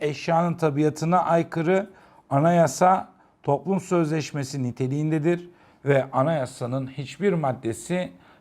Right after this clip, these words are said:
hiçbir şekilde dava konusu yapılamaz. Peki anayasamızda vergilerle ilgili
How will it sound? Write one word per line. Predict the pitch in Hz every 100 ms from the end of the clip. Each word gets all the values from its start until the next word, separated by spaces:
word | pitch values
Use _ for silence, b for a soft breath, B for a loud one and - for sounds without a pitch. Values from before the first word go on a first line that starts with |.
| -
hiçbir | 127 - 202 160
şekilde | - 135 - 127 156 127
dava | 113 120 160 156
konusu | - 113 107 - 160 160 - -
yapılamaz. | 113 101 92 85 - - - _ _ _ _ B B B B B B B _ _ -
Peki | 208 - 214 214
anayasamızda | - 208 285 269 202 180 139 104 113 - _ _ _ _
vergilerle | 120 143 185 180 247 277 269
ilgili | 226 190 202 208 208 -